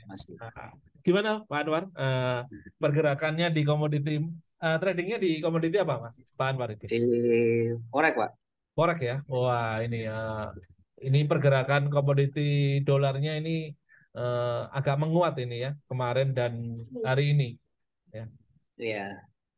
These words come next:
Speaker 2: Pa-, pasangannya apa Pak untuk tradingnya Pak Anwar?
Speaker 1: Eh, Euro U S D sama U S D Japanese.
Speaker 2: Oh ya, aman-aman aja ya Pak Anwar ya?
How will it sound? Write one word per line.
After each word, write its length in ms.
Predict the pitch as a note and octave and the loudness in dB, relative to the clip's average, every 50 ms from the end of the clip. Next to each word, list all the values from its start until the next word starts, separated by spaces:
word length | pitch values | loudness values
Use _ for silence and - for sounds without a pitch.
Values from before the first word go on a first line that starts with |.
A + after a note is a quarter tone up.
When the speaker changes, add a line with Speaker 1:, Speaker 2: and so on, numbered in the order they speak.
| _ _ | _ _
Speaker 2:
Pa-, 200 | D#3 C#3+ C3+ - - | 0 0 0 -2 -2
pasangannya 480 | D#3 E3 D#3+ E3+ E3+ F#3 G3 G#3+ G3+ | -4 -2 -2 0 -2 0 0 -2 0
apa 160 | - E3 C#3 B2+ | 0 0 -2 -2
Pak 140 | A#2 - - - - | -4 -10 -12 -10 -6
untuk 320 | C3 C3 B2+ C3 B2+ C3 B2+ | -6 -4 -4 -4 -6 -4 -2
tradingnya 400 | C3+ C3+ C3 C3+ B2+ B2 B2 A#2+ | -2 0 0 0 -2 -4 -6 -6
Pak 140 | A2+ A2+ A2 A2+ | -8 -8 -10 -10
Anwar? 280 | A2 A2+ A2 G#2 A2+ A2 A2+ B2 _ _ - _ _ _ _ _ _ - - - _ _ _ _ _ _ _ _ _ _ _ _ _ _ - | -10 -10 -10 -12 -12 -14 -18 -20 _ _ -20 _ _ _ _ _ _ -20 -20 -20 _ _ _ _ _ _ _ _ _ _ _ _ _ _ -2
Speaker 1:
Eh, 480 | A#2+ C3+ C3 B2+ C3 C3 C3 C3 B2+ C3 C3 B2 A#2+ | 2 4 6 6 8 8 8 8 8 6 6 6 6
Euro 160 | A2+ A2 A2+ | 6 6 4
U 160 | G#2+ G#2 G#2 G2 G2+ | 4 4 4 2 2
S 160 | G2 - - | 0 -2 -6
D 80 | - A2 | -6 -4
sama 380 | - G2+ F#2+ F#2+ F#2+ F#2+ F#2 F2 D#2+ D2+ - - _ - _ | -4 -4 -4 -6 -6 -6 -8 -8 -8 -10 -14 -16 _ -20 _
U 120 | - F2 F2 F2+ | -4 0 2 2
S 160 | F#2 F#2 - | 2 2 0
D 240 | - F#2 E2+ F2+ - | -2 -4 -4 -2 -2
Japanese. 640 | - F#2+ F2 E2+ E2 D#2+ D#2+ E2 E2+ - - - - - - - - - - | -2 0 0 -2 -4 -6 -6 -2 -2 -2 -2 -2 -6 -16 -20 -20 -20 -12 -8
Speaker 2:
Oh 560 | A2+ G#2+ G#2 G#2+ G#2 G#2+ G#2+ G#2+ G#2 G#2+ A2 | -6 -4 -4 -4 -4 -4 -4 -4 -4 -6 -6
ya, 300 | A2 A2 A2 A2 G#2 G2 - A2 G2 G2+ G2+ F#2+ G2 - - - - - - - - | -4 -4 -6 -6 -8 -10 -12 -12 -12 -12 -12 -14 -14 -14 -16 -16 -16 -18 -18 -18 -14
aman-aman 640 | - A#2 A#2 A#2+ C3+ C#3+ C#3+ C#3+ D3 D#3 D#3 D#3 D3+ | -12 -8 0 4 6 8 8 8 8 8 8 6 6
aja 160 | D3+ E3 D3 | 6 6 6
ya 160 | C3 B2+ C3 | 6 2 2
Pak 140 | C3+ B2+ B2 | 0 -2 0
Anwar 240 | B2 B2+ C3 B2+ B2 | 2 2 2 2 2
ya? 160 | A#2+ B2 C3+ | 0 -2 -4